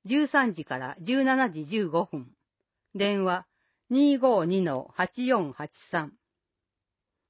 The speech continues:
人権擁護委員、女性は、場所、市役所一階、人権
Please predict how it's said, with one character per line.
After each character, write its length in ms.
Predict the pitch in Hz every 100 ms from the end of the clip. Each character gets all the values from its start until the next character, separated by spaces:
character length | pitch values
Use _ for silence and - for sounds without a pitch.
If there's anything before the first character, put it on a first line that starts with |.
| -
人 220 | 240 302
権 260 | 294 277 262
擁 220 | 254 247
護 220 | 214 214
委 160 | 214 190
員、 240 | 151 - _ _ -
女 240 | 175 185
性 440 | 196 233 214 196 - _ _ _
は、 320 | 175 175 175 _ _ _ -
場 200 | 170 202
所、 320 | - 220 - _ _ _
市 140 | _ 262
役 260 | 285 -
所 180 | - 151
一 140 | 160 - _
階、 320 | 156 147 160 _ _ -
人 300 | 190 254 254
権 380 | - 202 196